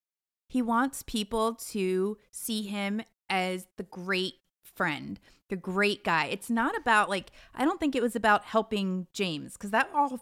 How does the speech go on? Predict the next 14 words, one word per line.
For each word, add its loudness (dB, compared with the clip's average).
that 2
whole -2
thing 0
was -2
weird, -4
to -4
spend 2
ten -2
thousand 4
dollars 2
on -2
someone -2
else's -4
engagement. -2